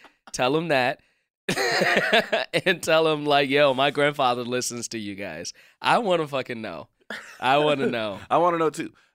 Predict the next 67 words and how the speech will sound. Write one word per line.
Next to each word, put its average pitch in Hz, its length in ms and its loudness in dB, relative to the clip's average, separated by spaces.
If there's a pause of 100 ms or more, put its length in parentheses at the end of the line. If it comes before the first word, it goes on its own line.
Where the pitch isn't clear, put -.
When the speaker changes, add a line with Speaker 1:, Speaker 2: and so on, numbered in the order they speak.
(260)
Speaker 2:
I, 185 240 2
okay, 123 260 -2
look, 85 240 -6
I, 160 280 4
I, 156 340 2
I - 20 0
do 151 180 -4
sympathize 101 540 -4
with 85 100 -12
security 82 320 -8
guards. 78 260 -10
I 98 100 -4
wanna 110 240 0
make 107 140 -4
sure 107 140 -6
that 90 120 -2
we're 95 120 -4
not 95 220 -4
Speaker 1:
Oh, 190 80 -2
man, - 80 0
Speaker 2:
roasting 170 160 0
Speaker 1:
they 233 100 -4
have 233 180 -2
Speaker 2:
them. 147 200 2
Speaker 1:
a, - 20 -6
they, 269 220 -10
yeah, 113 320 -4
Speaker 2:
They 151 80 -2
Speaker 1:
they 180 60 0
Speaker 2:
have 185 100 0
a - 40 -4
Speaker 1:
have 156 80 -6
Speaker 2:
tough 160 160 -4
job. 117 220 -4
Speaker 1:
They 190 60 -8
have 202 80 -10
a 131 60 -8
tough 98 280 -10
job, - 180 -14
Speaker 2:
I - 80 -2
remember 143 320 -4
Speaker 1:
dude. 110 140 -12
Speaker 2:
we 131 80 -4
went 131 180 -4
to 107 60 -8
C 123 220 -8
V 117 120 -6
S 113 180 -4
one 113 160 -6
time. 107 240 -4
It 104 40 -6
was, 98 100 -8
like, 82 120 -8
me, 98 220 -6
Dan, 98 320 -6
and 95 80 -8
Amon. 95 440 -10 (380)
And 104 100 -8
we 107 80 -6
went 104 140 -8
to 98 60 -14
C 107 180 -12
V 98 180 -8
S. 104 280 -6 (280)
And 95 320 -6
<laughs> - 320 -8
this 147 260 -2